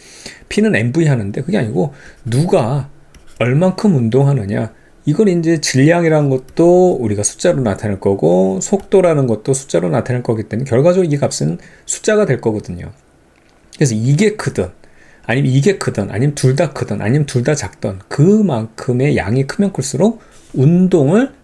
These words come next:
많이 한다 그 얘기예요. 아시겠죠?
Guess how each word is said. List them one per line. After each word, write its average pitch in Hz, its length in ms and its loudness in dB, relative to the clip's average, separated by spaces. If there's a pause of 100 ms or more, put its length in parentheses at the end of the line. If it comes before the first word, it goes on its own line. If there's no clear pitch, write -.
(160)
많이 107 360 2
한다 120 340 -2
그 - 120 -10
얘기예요. 107 440 -8 (1300)
아시겠죠? 156 640 0